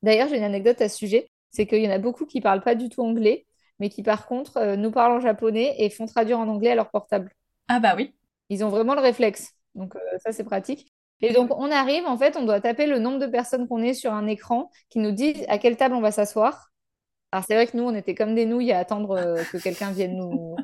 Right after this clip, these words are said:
Speaker 2: <laughs> Nous placer.
Speaker 1: nous... dire où on s'assoit.
Speaker 2: Ouais.
Speaker 1: <laughs> Ce genre de choses. Et après, en fait, on commande tous les sushis sur un, un tableau. En fait, il y a les sushis qui défilent que tout le monde peut prendre. Et il y a les commandes spéciales qu'on peut faire qui arrivent sur un tapis au-dessus. Et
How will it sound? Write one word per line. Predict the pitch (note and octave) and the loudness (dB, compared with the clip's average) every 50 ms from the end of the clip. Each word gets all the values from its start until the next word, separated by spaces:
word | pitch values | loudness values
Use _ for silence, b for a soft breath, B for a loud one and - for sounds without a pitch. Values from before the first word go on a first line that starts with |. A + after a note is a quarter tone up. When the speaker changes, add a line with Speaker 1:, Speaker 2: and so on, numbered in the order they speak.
| F#3 F3 | -12 -14
Speaker 2:
<laughs> | F3+ - - | -20 -6 -4
Nous | A#3+ A3 G#3 | -4 -4 -4
placer. | - - A3 - - - - - - G#4+ E4+ G#3 | -4 -4 -4 -4 -4 -6 -10 -8 -6 -6 -4 -2
Speaker 1:
nous... | A3+ G#3+ | -2 -2
dire | G3 A3+ C4 A#3 | 2 4 4 4
où | A#3 | 4
on | A3+ A3+ | 2 0
s'assoit. | A3 B3 G3+ G#3 G3+ - A#3 A3 A3 D#4 C#4+ - - - - - | 0 2 2 0 0 2 4 4 4 4 2 -2 -10 -20 -4 -2
Speaker 2:
Ouais. | C#4+ A#3+ A3+ A3+ - | 0 0 2 0 -2
Speaker 1:
<laughs> | C#4 - F4 - - - D#4 - _ _ _ _ _ _ _ | -2 -4 -6 -8 -8 -8 -10 -10 _ _ _ _ _ _ _
Ce | _ - B3+ B3 | _ -2 0 2
genre | B3 B3 A#3+ | 2 2 2
de | A3+ A#3+ | 0 -2
choses. | A#3+ B3 C4 C#4 D#4+ D4+ D4 | -2 2 2 2 2 4 2
Et | B3 | 2
après, | G#3+ G#3 - - D4 D4 | 2 2 -2 -4 -4 -4
en | D4+ C#4+ | -4 0
fait, | - C#4 C#4+ D#4+ | 0 0 0 -2
on | C#4 B3 | -4 -4
commande | - A#3 G#3+ A3 A3 A3 G#3+ | -2 -2 -2 -2 -4 -6 -6
tous | - D#4 | -6 -4
les | C#4+ D4+ C#4+ | -4 -2 -4
sushis | C#4+ - C4+ B3 - - C4+ D4 | -4 -8 -10 -12 -8 -8 -6 -6
sur | C#4+ - - C#4+ C#4 B3 | -6 -4 -2 -2 0 0
un, | B3+ B3 A#3 A3+ A3 A3 A3 G#3+ | 0 0 -2 -2 -2 -2 -2 -4
un | A3 | -2
tableau. | A3 B3 A3+ G#3+ G3+ G#3+ A#3 C4+ - - - _ _ _ _ _ _ _ _ - | 2 4 4 4 4 4 4 4 4 2 -2 _ _ _ _ _ _ _ _ -2
En | A3 | 2
fait, | A#3 D#4+ - - | 2 2 4 2
il | |
y | E4 | 2
a | B3 | 2
les | B3+ D4 D#4 | 2 0 -2
sushis | - - F4 D#4+ - E4+ D#4+ | -2 -6 -10 -6 -6 -6 -6
qui | E4 D#4+ A#3 | -4 -4 -4
défilent | A#3 B3 A#3+ - C#4+ C4+ B3+ | -4 -4 -4 -4 -6 -6 -4
que | - B3 | -2 -4
tout | A3+ - B3 | -4 -4 -4
le | B3+ | -6
monde | C4+ C4+ C4+ B3 | -6 -6 -2 0
peut | C4 A3+ | 0 0
prendre. | A3 - - G#3 A#3 D4 C5 C#5 - _ _ _ _ _ _ _ _ _ _ - | 0 -2 -2 -2 -2 -2 -4 -8 -12 _ _ _ _ _ _ _ _ _ _ -2
Et | B3+ C4+ D#4 F4+ | 0 2 2 2
il | E4+ C#4 | 2 2
y | A3+ | 2
a | - A3 | 2 2
les | B3+ C#4 C4+ B3+ | 0 0 0 0
commandes | - C4 B3 C4 C4 C4+ | 0 0 0 -2 -4 -6
spéciales | - - B3+ A#3+ - C4 C4 C#4+ - | -6 -6 -6 -2 0 0 0 0 0
qu'on | - A#3+ A3 | -2 -4 -4
peut | A3 G#3 | -4 -2
faire | G#3 B3 B3+ D4+ - | 0 0 -2 -2 0
qui | - A#3+ | 0 2
arrivent | G#3 G3+ A3+ A#3+ | 2 2 2 0
sur | - - A3 G#3+ | -2 -2 -2 -2
un | G#3 | 0
tapis | G3+ G#3+ G#3+ G#3+ - A#3+ | 0 0 0 0 0 -2
au-dessus. | A3+ G3 - - B3 C4+ A#4+ - _ _ _ _ _ _ _ _ _ _ _ _ - | -2 -2 -4 -4 -4 -4 -4 -4 _ _ _ _ _ _ _ _ _ _ _ _ -4
Et | - A3+ A3 A3 G#3 G#3 G#3 G#3 | 0 2 2 4 4 4 4 4